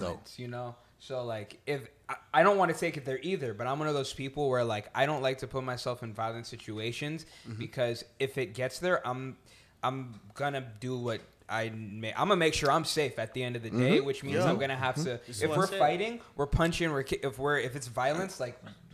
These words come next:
Speaker 1: you have to go to sleep.
Speaker 3: So it, this, that's what I was telling him. I was like, "Me, I, no confrontation. I joke and everything. But if I see it's going too far, I'll dim it down. Like, cool, listen, I was joking. If you took offense, that's fu-, cool. I'm walking away."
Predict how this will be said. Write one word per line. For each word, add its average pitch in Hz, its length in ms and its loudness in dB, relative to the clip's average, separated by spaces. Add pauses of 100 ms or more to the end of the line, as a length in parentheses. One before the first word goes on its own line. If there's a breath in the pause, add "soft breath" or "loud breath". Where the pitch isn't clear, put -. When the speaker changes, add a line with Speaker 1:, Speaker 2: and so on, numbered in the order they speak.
(300)
Speaker 1:
you 120 140 -8
have 127 160 0
to 131 120 -6
go 117 140 -8
to 110 80 -12
sleep. 160 380 -12
Speaker 3:
So 143 280 0
it, 139 200 -4
this, 131 240 -2
that's 143 220 -2
what 156 100 2
I 147 60 2
was 143 80 -4
telling 165 260 0
him. 175 80 -4
I 143 60 0
was 135 100 -4
like, 139 180 2
"Me, 143 300 -2
I, 120 280 -4 (220)
no 131 220 -4
confrontation. 135 720 -6 (220 loud breath)
I 123 120 -2
joke 127 440 -2
and 131 100 -4
everything. 127 440 -2 (240 soft breath)
But 127 120 2
if 131 60 -2
I 131 80 0
see 143 160 -4
it's 131 80 -8
going 131 180 -6
too 139 120 -10
far, 147 220 -2
I'll 113 200 -2
dim 120 280 -6
it 120 60 -8
down. 123 220 -4
Like, 113 160 -6
cool, 127 180 -6
listen, 113 260 -8
I 110 60 -8
was 110 140 -12
joking. 139 320 -6
If 113 100 -8
you 117 80 -10
took 123 220 -10
offense, 143 260 -8
that's 117 140 -12
fu-, 110 360 -12
cool. 127 200 -6
I'm 113 100 -6
walking 120 260 -4
away." 127 300 -2